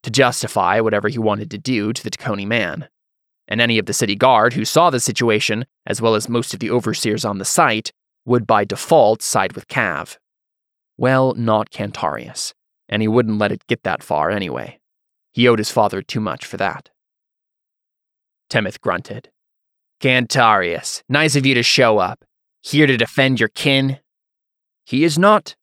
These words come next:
the Tacony worker began, but Temeth cut him off. "Oh, he doesn't look it,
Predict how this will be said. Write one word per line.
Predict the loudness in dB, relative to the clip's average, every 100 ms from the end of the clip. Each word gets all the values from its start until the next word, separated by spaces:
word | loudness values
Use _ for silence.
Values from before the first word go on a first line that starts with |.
| _
the | -18
Tacony | -14 -6 -6 -6
worker | -6 -8 -8
began, | -10 -8 -6 -8 -14 _ _ _
but | -8
Temeth | -4 -4 -4
cut | -6 -6
him | -4
off. | -6 -8 -18 -20 _ _ _ _ _ _ _
"Oh, | 4 6 6
he | 6
doesn't | 4 4
look | 6 4 2
it, | -6